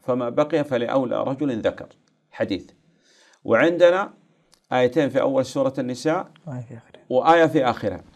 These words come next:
Speaker 1: قال لو ضبطت هذه الأدلة، ضبطت مجمل أدلة الفرائض ومجمل ما يكون في الفرائض.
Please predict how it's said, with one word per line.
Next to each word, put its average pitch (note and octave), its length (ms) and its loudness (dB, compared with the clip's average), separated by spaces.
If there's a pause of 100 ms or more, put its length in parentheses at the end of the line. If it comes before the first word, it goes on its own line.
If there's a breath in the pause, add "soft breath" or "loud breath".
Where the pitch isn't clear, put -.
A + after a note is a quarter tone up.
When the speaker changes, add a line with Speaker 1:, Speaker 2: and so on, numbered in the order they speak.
(280 soft breath)
Speaker 1:
قال G3 220 6
لو D#3+ 160 12
ضبطت C#3 540 6
هذه C3 400 6
الأدلة، F#3 680 0 (400)
ضبطت - 720 2 (440)
مجمل G3+ 800 0
أدلة D#3+ 480 0
الفرائض D#3+ 760 2
ومجمل E3 680 -4
ما D3 100 0
يكون D#3+ 240 -2
في C#3 100 -6
الفرائض. - 460 -8